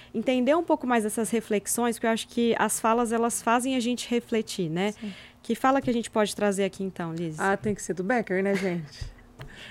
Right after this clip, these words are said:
Speaker 1: Então, a gente vai ouvir
Speaker 2: Isso
Speaker 1: ele
Speaker 2: aí.
Speaker 1: falar sobre a parte da tecnologia, pode ser?
Speaker 2: Pode ser a regrinha lá dos celulares, né? Do, do uso de celulares.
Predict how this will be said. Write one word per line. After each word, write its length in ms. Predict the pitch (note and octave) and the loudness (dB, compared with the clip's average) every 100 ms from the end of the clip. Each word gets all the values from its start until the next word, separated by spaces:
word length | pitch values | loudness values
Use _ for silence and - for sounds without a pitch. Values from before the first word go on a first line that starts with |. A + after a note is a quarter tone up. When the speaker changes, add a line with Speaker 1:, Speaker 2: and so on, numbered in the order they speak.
| - | -8
Speaker 1:
Então, 200 | F3+ G#3 | -2 0
a 40 | |
gente 120 | G3+ | 2
vai 240 | G#3 G#3 G#3+ | 2 4 4
ouvir 240 | G#3 F#3 | 2 4
Speaker 2:
Isso 80 | G#3+ | 4
Speaker 1:
ele 60 | G3+ | 4
Speaker 2:
aí. 60 | |
Speaker 1:
falar 260 | G3+ G3 G3+ | 4 4 4
sobre 500 | - G#3+ G3 G#3+ G#3+ | 2 0 4 6 4
a 60 | |
parte 260 | G3 G3+ G3 | 4 0 0
da 100 | F#3+ | -4
tecnologia, 720 | F#3+ F#3 F3+ F3+ F3+ A#3 G3 | -4 -4 -2 -2 0 2 0
pode 220 | - F3 | -2 -6
ser? 340 | - A3+ F#3+ D3 - - - - | -2 0 0 -4 -12 -20 -16 0
Speaker 2:
Pode 220 | G#3 F#3+ | 0 0
ser 160 | - G#3 | 0 0
a 40 | |
regrinha 520 | G3 G3+ G3 G#3 G3+ | 2 2 2 0 0
lá 100 | G3 | 0
dos 160 | F#3 F#3 | -2 -4
celulares, 640 | - F#3+ F#3 F#3 F3+ F#3 | -4 -2 0 -2 -2 -4
né? 200 | F#3+ G#3+ A#3 | -2 -2 -2
Do, 200 | G3 F3+ | -4 0
do 160 | G3 | 2
uso 180 | F#3+ F#3 | 2 -2
de 100 | F3 | -6
celulares. 800 | F3 F3+ F3+ F3+ F#3 F3 - - | -6 -6 -4 -4 -6 -10 -14 -20